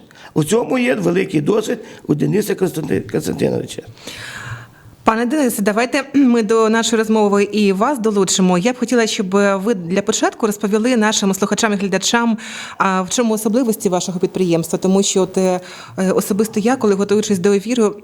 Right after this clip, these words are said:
Speaker 2: е, читала дуже багато інформації, і насправді от є унікальність ваших технологічних розробок, які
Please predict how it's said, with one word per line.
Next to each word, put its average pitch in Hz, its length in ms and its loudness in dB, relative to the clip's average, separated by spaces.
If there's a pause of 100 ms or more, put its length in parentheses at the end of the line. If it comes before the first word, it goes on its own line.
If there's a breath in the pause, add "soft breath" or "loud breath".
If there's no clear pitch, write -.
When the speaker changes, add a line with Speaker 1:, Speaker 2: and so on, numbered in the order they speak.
Speaker 2:
е, 196 220 2
читала 226 360 0
дуже 240 200 -2
багато 214 320 0
інформації, 208 920 2
і - 20 4
насправді 233 580 2
от 196 140 0
є 220 300 2 (380 loud breath)
унікальність 220 760 2 (100)
ваших 220 500 -2 (160)
технологічних 226 920 0
розробок, 214 720 2
які 262 460 0